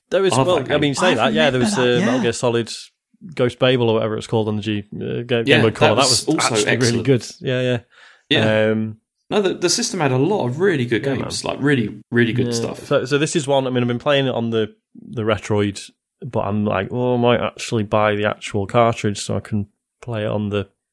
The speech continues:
Speaker 1: Analog Pocket <laughs> instead, 'cause it feels worth it. Feels like it deserves this slightly <laughs> nicer hardware." Um,
Speaker 3: All right, let's see how much it is.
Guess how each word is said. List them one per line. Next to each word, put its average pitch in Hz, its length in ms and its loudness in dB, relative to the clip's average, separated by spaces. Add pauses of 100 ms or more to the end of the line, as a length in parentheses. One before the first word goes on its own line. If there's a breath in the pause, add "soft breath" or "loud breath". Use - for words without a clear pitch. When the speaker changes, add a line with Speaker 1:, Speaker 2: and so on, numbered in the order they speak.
(260)
Speaker 1:
Analog 107 380 -4
Pocket - 320 -2
<laughs> 131 60 -4
instead, 131 440 0
'cause 117 160 -4
it 120 140 -4
feels 139 580 -6
worth 135 360 -2
it. - 140 -10 (480)
Feels 120 200 0
like 123 120 0
it 127 80 -4
deserves 120 560 0
this 113 160 0
slightly 120 480 2
<laughs> 113 120 0
nicer 127 300 0
hardware." 110 440 -4 (560 loud breath)
Um, 104 460 -6 (480)
Speaker 3:
All 165 120 0
right, 139 180 2
let's 147 160 0
see - 120 -4
how 156 100 2
much - 260 -4
it - 80 -10
is. - 200 -8